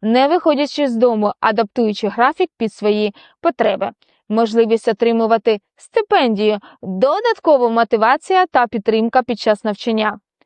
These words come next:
Практична орієнтація. Ми готуємо фахівців, які готові до реальних викликів ринку праці. Перспективи працевлаштування. Сфера логістики постійно розвивається і потребує нових кваліфікованих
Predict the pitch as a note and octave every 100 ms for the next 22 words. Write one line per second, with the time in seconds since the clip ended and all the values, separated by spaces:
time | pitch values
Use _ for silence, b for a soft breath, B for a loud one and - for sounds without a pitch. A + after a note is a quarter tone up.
0 | _ _ - G#3+ - - G#3+ - A#3+ A3+
1 | A#3 B3+ B3+ C4 C4+ B3+ - G#3+ - B
2 | B G#3+ B3 D#4+ F4 - D#4+ D#4+ E4 D#4+
3 | D#4 D4 B3+ D4+ B3+ E4+ B3+ B3+ - F#4+
4 | D#4+ G3+ G#3 G#3+ G#3+ G#3+ G#3+ A3+ C4+ -
5 | B3 A3 A3 G#3+ C4+ - B B G#3 G#3+
6 | G#3 A#3 A3 A3 G#3+ G3+ G#3 G3 - _
7 | _ _ _ _ A3+ G#3+ - G#3 - -
8 | A#3+ D4 C#4 - A3 G#3 G#3 G#3+ G#3 G#3+
9 | - G#3+ G#3 G#3 G3+ B B B - -
10 | A3+ A#3+ A#3+ A#3+ B3+ - B3 C4 B3 -
11 | D4 C4+ _ A#3+ B3 C4 C4+ C4+ C4+ B3+
12 | D4 C#4 A3+ G#3 - A3 A3+ A3+ A3 A3+
13 | A#3+ C4 B3 C#4 G4 A#3 G#3+ G3+ - A3
14 | A3 A#3 G3 A#3 B3 C4+